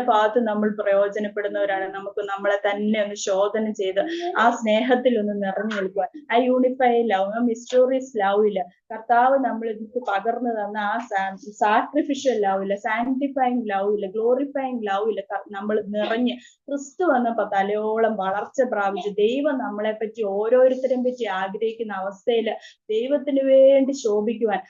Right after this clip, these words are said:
നമ്മളെ ഓരോരുത്തരെ ദൈവം ഇടയാക്കട്ടെ എന്ന് പറഞ്ഞ ഏറ്റവും അവസാനം ഒരു വാക്യം കൂടെ പറഞ്ഞ് നിർത്തുന്നു. വെളിപ്പാട് പുസ്തകം രണ്ടിന്റെ മൂന്നില്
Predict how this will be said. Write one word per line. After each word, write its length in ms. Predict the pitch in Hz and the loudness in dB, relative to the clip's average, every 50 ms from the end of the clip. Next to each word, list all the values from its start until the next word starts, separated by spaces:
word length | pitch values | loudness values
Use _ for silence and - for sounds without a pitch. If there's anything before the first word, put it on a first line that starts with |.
| _ _ | _ _
നമ്മളെ 220 | - 196 202 208 208 | -12 -6 0 2 2
ഓരോരുത്തരെ 600 | 202 208 214 226 226 233 240 254 247 254 247 - | 4 4 4 4 4 4 4 4 2 2 2 2
ദൈവം 280 | 208 220 214 214 214 | 2 0 -2 -2 -2
ഇടയാക്കട്ടെ 540 | 208 202 208 214 220 220 220 - 233 240 262 | -2 -2 -2 -2 -2 -2 -2 -4 -6 -4 -4
എന്ന് 120 | 240 247 233 | -4 -4 -4
പറഞ്ഞ 220 | 220 208 214 214 | -4 -4 -4 -2
ഏറ്റവും 340 | 208 202 202 202 - 220 208 | 0 0 -2 -2 -4 -2 -2
അവസാനം 420 | 202 202 202 - 226 220 220 214 | -2 -2 -4 -4 -6 -4 -2 -2
ഒരു 140 | 208 220 277 | 0 0 2
വാക്യം 380 | 269 240 214 202 208 - 226 220 | 4 4 4 2 2 -2 -8 -8
കൂടെ 140 | 220 226 220 220 | -8 -8 -4 -4
പറഞ്ഞ് 280 | 214 208 214 214 214 | -6 -6 -6 -10 -8
നിർത്തുന്നു. 320 | 208 202 - - 220 208 208 | -8 -8 -8 -6 -4 -2 0
വെളിപ്പാട് 420 | 208 208 208 - 247 240 240 247 | 0 0 4 6 6 8 8 8
പുസ്തകം 340 | 254 247 247 - 262 247 240 | 6 4 2 2 0 0 2
രണ്ടിന്റെ 380 | 208 202 208 214 233 240 240 | 0 0 0 0 2 2 2
മൂന്നില് 480 | 214 214 202 208 214 226 226 214 214 208 | 2 0 -2 -4 -4 -4 -4 -4 -4 -2